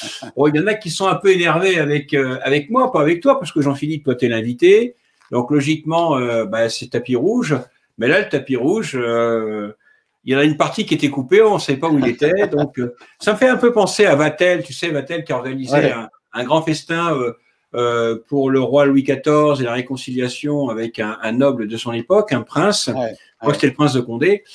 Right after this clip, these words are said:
Speaker 2: Et puis finalement, ne voyant pas les poissons arriver, bah, il s'est suicidé, euh, parce que bon, lui, c'était le maître de l'organisation, le maître à penser. Enfin bref, quelqu'un qui, euh,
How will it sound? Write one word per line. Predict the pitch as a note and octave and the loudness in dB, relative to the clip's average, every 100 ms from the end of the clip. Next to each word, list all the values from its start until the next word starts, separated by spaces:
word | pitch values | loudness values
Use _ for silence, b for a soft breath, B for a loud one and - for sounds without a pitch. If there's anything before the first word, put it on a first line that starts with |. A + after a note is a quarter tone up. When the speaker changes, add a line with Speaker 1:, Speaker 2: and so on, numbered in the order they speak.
| b b | b b
Speaker 2:
Et | - C#3 | -4 -2
puis | D#3+ | -2
finalement, | D#3 E3 D#3 F3+ F#3 F3 | -4 0 2 4 4 2
ne | C#3+ | 2
voyant | D3+ E3 E3 D3 | 2 0 0 -2
pas | F3 E3+ E3 | 2 2 4
les | D3 C#3 | 2 0
poissons | D3+ C#3+ - D3 | 0 -2 -2 -4
arriver, | B2 B2 C#3 F3+ G3 | -2 -2 0 0 0
bah, | C#3+ B2+ | -2 -4
il | A#2+ | -6
s'est | - | -8
suicidé, | B2 C3 B2 C3 C#3+ F#3 G3 B B B B A#2+ | -8 -8 -10 -6 -2 0 -2 B B B B -2
euh, | B2 A#2+ A#2 A2+ A2 | 0 2 0 0 -2
parce | A2 A#2+ | -4 -8
que | - | -2
bon, | D3+ B2+ | -2 0
lui, | C3 D3 | 0 0
c'était | - - | -2 -4
le | A2+ | -2
maître | B2 D3 | 0 0
de | A#2+ | -2
l'organisation, | A#2 - A2+ G#2 A#2+ - E3+ F3 F3+ F3 | -4 -4 -6 -4 -6 -4 -2 0 2 2
le | C3+ | 0
maître | A#2+ C3+ - | 0 -4 -6
à | A#2 | -10
penser. | B2+ B2 - E3+ E3+ | -8 -10 -6 -2 -2
Enfin | D#3 A2 | -4 -4
bref, | C#3 C#3+ | -2 -4
quelqu'un | - A2 C#3+ C#3+ | -6 -8 -6 -6
qui, | C#3 A#2+ | -8 -6
euh, | A2+ | -6